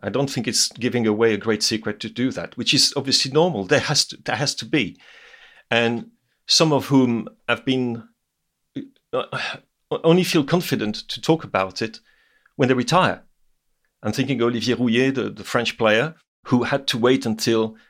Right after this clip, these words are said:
actually, almost he, he ended up his career as, as a manager as well, before he felt confident enough to say that, because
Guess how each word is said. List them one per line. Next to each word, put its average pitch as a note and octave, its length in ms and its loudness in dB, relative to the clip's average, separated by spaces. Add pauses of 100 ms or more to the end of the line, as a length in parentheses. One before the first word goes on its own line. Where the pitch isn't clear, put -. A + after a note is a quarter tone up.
(280)
actually, G#2 640 -2
almost B2 340 -2
he, A2 160 0
he - 500 -6
ended A#2+ 240 0
up B2+ 120 0
his G#2 120 -2
career A2 380 0
as, G2 160 -4
as A2 180 0
a G#2 60 0
manager A#2+ 480 0
as - 160 -6
well, F2 160 -6
before G#2 420 -4 (240)
he C3+ 60 -4
felt B2 260 0
confident A2+ 500 0
enough G2+ 240 -6
to G#2+ 100 -6
say C3 200 2
that, G#2 220 -2
because C3+ 440 2